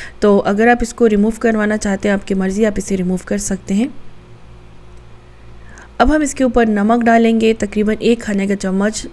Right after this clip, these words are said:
नमक मैं इसके ऊपर डाल रही हूँ एक साइड पर और दूसरी साइड से भी फिर मैं एक खाने का चम्मच नमक ऐड करूँगी। आप अपने जायके के हिसाब से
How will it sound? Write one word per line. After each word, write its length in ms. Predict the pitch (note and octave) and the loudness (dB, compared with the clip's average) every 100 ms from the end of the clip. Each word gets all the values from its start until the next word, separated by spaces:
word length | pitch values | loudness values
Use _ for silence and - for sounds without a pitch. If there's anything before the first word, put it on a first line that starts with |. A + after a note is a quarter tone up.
| - | -4
नमक 340 | G3 F#3+ A3 | 0 0 0
मैं 140 | A3 - | -2 -4
इसके 280 | G3 - F#3+ | -6 -2 0
ऊपर 200 | F#3+ F#3+ | 2 0
डाल 220 | F3+ E3+ | 0 -2
रही 120 | F#3 | -2
हूँ 180 | G3 G3+ - | -2 -2 2
एक 200 | A3 A#3 | 2 0
साइड 260 | - F#3 F3+ | -2 -4 -2
पर 200 | A3 C4 - - | -2 -4 -8 -6
और 80 | G3 | -4
दूसरी 340 | F#3+ G#3 G#3 B3 | 0 0 0 0
साइड 220 | A3+ G#3+ | 2 0
से 140 | G#3 | 0
भी 120 | G3+ G#3 | -2 0
फिर 180 | G#3 | 0
मैं 120 | F#3+ F#3 | 0 0
एक 200 | F#3+ G3+ - | 0 0 -2
खाने 240 | F#3+ F#3 | -4 -2
का 100 | F#3 | -4
चम्मच 320 | F3+ F3+ F#3 F#3+ | -4 -4 -4 -2
नमक 260 | G3 A3+ | 0 2
ऐड 160 | A3 - | 0 0
करूँगी। 360 | A3 A3+ A#3 A#3+ - - - | 2 2 2 0 -8 -6 0
आप 200 | B3 A#3 | 2 2
अपने 240 | A#3 A3 | 0 0
जायके 340 | F#3+ F#3+ G3 G3+ | 2 0 0 0
के 120 | G3 | 0
हिसाब 320 | G3 G3+ F#3+ | -2 -2 -4
से 220 | - A3+ | 0 2